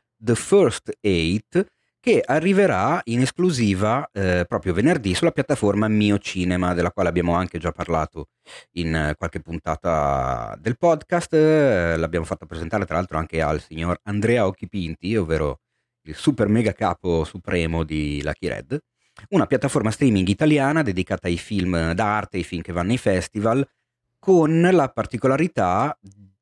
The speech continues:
mm, di aiutare gli esercenti, perché voi se andate su Mio Cinema scegliete il cinema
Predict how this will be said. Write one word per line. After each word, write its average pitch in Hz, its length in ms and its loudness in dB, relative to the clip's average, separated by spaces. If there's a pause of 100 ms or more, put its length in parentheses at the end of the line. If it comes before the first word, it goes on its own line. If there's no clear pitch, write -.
(340)
mm, 98 680 2
di 156 220 2
aiutare 165 560 2
gli 131 100 4
esercenti, 95 680 -2
perché 92 420 -2
voi 101 220 2
se - 80 -6
andate 92 240 -2
su 101 100 -2
Mio 147 140 4
Cinema 110 320 0
scegliete 107 500 0
il 87 120 -6
cinema 87 440 0